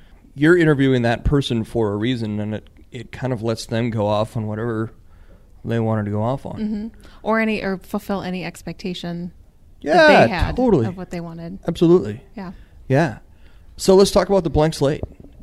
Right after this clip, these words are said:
Speaker 1: Any, anybody have any thoughts on what gets them past the blank slate? Whatever your creative medium, whether, whether it's cooking or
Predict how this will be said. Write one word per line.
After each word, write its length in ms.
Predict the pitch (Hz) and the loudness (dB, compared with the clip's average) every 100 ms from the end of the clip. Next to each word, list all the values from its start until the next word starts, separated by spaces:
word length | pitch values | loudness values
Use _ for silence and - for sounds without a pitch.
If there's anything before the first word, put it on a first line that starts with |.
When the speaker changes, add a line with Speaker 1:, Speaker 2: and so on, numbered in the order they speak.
| - | -12
Speaker 1:
Any, 420 | - 143 151 135 | 0 2 4 2
anybody 800 | - 139 147 139 135 131 131 127 - - _ - - _ - _ - - | 0 0 4 6 6 4 2 0 -4 -18 _ -20 -20 _ -20 _ -20 -20
have 260 | - 123 127 | -8 -4 0
any 440 | 127 123 123 123 143 - - | 2 2 0 -2 -10 -20 -18
thoughts 640 | - 120 113 123 - - - - - - - | -8 -2 -2 -2 -6 -10 -12 -20 -20 -20 -12
on 600 | 117 113 107 107 104 113 - | -6 -4 -2 -2 -4 -8 -10
what 520 | 113 113 120 - - - - - | -2 0 2 0 -6 -20 -20 -8
gets 240 | 123 - | -4 -4
them 260 | - 117 110 | -2 -2 0
past 320 | 117 104 107 | -2 -4 -6
the 60 | - | -8
blank 240 | 110 101 | -8 -8
slate? 300 | - 98 98 - - - - - _ _ - - | -6 -4 -4 -8 -20 -20 -20 -20 _ _ -20 -18
Whatever 380 | - 127 135 143 | -2 4 6 8
your 160 | 131 123 | 6 4
creative 320 | 135 117 107 | 4 4 4
medium, 380 | 107 104 - - - - | 0 -2 -6 -14 -18 -8
whether, 340 | 120 113 113 - | -2 0 -2 -2
whether 280 | 117 117 113 | 0 0 0
it's 280 | 110 - - - - - - | -2 -10 -14 -20 -20 -20 -6
cooking 540 | - 139 135 127 120 - | 0 2 2 2 0 -2
or 500 | - 113 110 110 110 | -2 2 4 4 0